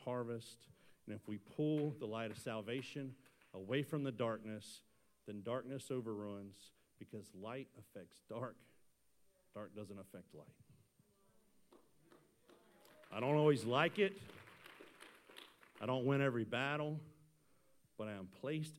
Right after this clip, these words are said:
as a light in a dark place, and I have a responsibility to keep my lamp filled with oil and anointed and burning. I'm not baptizing people in tank farms or the Mississippi River, but when I begged God to,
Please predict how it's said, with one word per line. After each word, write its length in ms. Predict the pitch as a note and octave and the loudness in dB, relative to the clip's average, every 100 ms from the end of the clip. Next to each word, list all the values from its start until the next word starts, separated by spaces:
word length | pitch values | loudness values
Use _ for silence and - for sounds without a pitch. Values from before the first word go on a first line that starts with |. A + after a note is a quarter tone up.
| A#2 | -6
as 80 | F#2 | -4
a 60 | |
light 280 | G2 A2+ B2 | -2 -2 -2
in 40 | A#2 | -4
a 60 | |
dark 240 | G2 G#2+ F#2+ - | -2 -4 -4 -8
place, 360 | C3+ C#3+ C#3 - | -4 -2 -4 -10
and 80 | G#2+ | -12
I 140 | G2+ A2 | -10 -6
have 100 | G2+ | -6
a 60 | |
responsibility 1200 | G2 - - A2+ - G2+ F2 C3 E3+ F3+ F3 E3+ - - - - _ _ _ - _ - | -8 -8 -8 -8 -4 -6 2 4 4 4 2 0 -6 -18 -20 -20 _ _ _ -20 _ -20
to 60 | - - | -20 -14
keep 200 | B2 - | -14 -10
my 140 | G#2 F#2 F2+ | -10 -8 -6
lamp 260 | B2 B2 - - | -6 -8 -12 -8
filled 240 | A2 G#2+ | -4 -4
with 100 | G2 F#2 - | -4 -10 -6
oil 380 | A#2 C3+ C#3 C#3+ - - _ _ _ _ - | -2 0 0 -4 -10 -20 _ _ _ _ -12
and 120 | G2+ | -10
anointed 560 | G2 G2 G#2+ A#2+ B2 B2 B2 - _ | -6 -6 -4 -2 -4 -6 -14 -20 _
and 120 | F#2 F2+ | -10 -6
burning. 380 | G2 G2 F2+ E2+ - _ _ _ _ _ _ _ _ _ _ _ _ - - - | -6 -6 -8 -12 -20 _ _ _ _ _ _ _ _ _ _ _ _ -20 -18 -6
I'm 100 | A#2 | -4
not 220 | A#2 G2+ | -4 0
baptizing 540 | B2 C3 C3+ B2 A2+ | 2 2 2 2 0
people 340 | A2 A#2+ A#2+ A2 | -2 -4 -4 -6
in 80 | |
tank 280 | A2 A2+ G#2+ | -4 -4 -4
farms 260 | A2+ A2+ G#2+ | -4 -4 -6
or 60 | |
the 80 | G2 | -6
Mississippi 400 | G#2+ G#2+ A2+ A2 | -8 -8 -10 -8
River, 360 | G2+ A#2 A2 G#2+ A2 - _ _ - - - - - - - _ - - _ - _ _ _ _ _ _ - - | -6 -4 -4 -8 -12 -20 _ _ -20 -20 -20 -20 -20 -20 -20 _ -20 -20 _ -20 _ _ _ _ _ _ -20 -8
but 140 | G2+ | -6
when 140 | A2 G#2+ | -4 -4
I 20 | |
begged 300 | G2 B2+ A2 | 0 0 0
God 220 | B2 A2+ | -2 0
to, 120 | A2 | -4